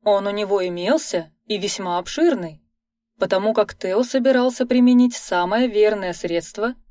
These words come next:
после которого Лика непременно пала бы к его ногам.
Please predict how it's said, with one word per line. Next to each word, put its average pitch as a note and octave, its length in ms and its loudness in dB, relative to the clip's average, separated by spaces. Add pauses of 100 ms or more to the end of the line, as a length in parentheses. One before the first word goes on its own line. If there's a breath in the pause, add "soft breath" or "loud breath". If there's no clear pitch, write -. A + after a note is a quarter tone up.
(120)
после G#3 280 0
которого G3 460 0
Лика G3+ 320 -2
непременно C4 680 2
пала A3 340 2
бы A3 140 -2
к - 60 -14
его F#3 280 0
ногам. F3 560 -6